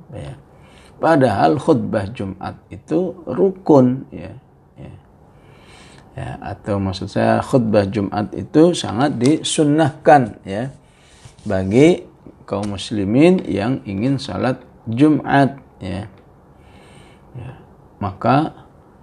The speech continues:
para sahabat itu tidak kuat bertahan, ya. Ya. Satu demi satu keluar, satu keluar lagi,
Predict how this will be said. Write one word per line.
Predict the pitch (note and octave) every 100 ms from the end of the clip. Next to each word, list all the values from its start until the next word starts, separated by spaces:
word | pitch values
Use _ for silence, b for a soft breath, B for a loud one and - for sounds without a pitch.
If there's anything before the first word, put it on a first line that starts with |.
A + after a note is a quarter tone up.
| - _
para | A#2 A2+ A2
sahabat | - G#2+ G2 A2+ B2+ A2+ -
itu | A2+ - C#3 B2 - - b b b b - -
tidak | D3 B2+ B2 -
kuat | E3 D#3+ C3+ B2+
bertahan, | B2 - C3 A#2+ A#2 A2 A#2+ -
ya. | C3+ - - _ - -
Ya. | - - - - b b b b b -
Satu | - B2 C#3 - F3+ -
demi | C#3 C#3
satu | C3 C#3+ C#3 - - F#4
keluar, | - C3 A#2+ - -
satu | - - - - -
keluar | - C#3+ C#3+ B2+
lagi, | A#2+ C3+ B2 A#2